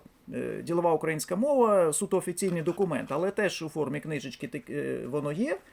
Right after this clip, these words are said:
І це завжди буде цікаво порівняти різні джерела, офіційний документ і творчу інтерпретацію, щоб своїми словами, знаєте, наживо це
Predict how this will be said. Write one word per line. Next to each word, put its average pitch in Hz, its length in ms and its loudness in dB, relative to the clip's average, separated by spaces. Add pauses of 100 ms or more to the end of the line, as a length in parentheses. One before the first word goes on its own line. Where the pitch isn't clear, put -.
(180)
І 190 80 2
це 277 160 4
завжди 240 280 6
буде 214 220 2
цікаво 202 400 2
порівняти 180 800 2
різні 165 280 -2
джерела, 180 540 4
офіційний 156 640 -2
документ 247 600 2
і 196 220 0 (380)
творчу 196 360 4
інтерпретацію, 202 680 0
щоб 180 240 -4
своїми 202 320 2
словами, 214 400 2
знаєте, 175 300 0
наживо 175 420 2
це 170 280 2